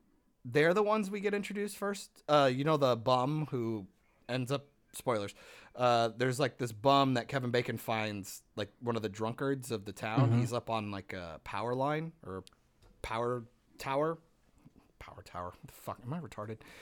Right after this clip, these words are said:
Speaker 1: Um, but anyway, he's dead up there, and you're like, "Oh shit, how'd that happen?" But in the, uh, original opening, they pretty much show you what happens, and it's like,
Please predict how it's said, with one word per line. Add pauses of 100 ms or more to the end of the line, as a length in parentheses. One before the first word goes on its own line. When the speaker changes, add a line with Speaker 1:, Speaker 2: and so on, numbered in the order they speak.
(220)
Speaker 1:
Um, (220)
but
anyway,
he's
dead
up
there, (840)
and
you're
like,
"Oh
shit,
how'd
that
happen?" (640)
But
in
the, (600)
uh,
original
opening,
they
pretty
much
show
you
what
happens,
and
it's
like,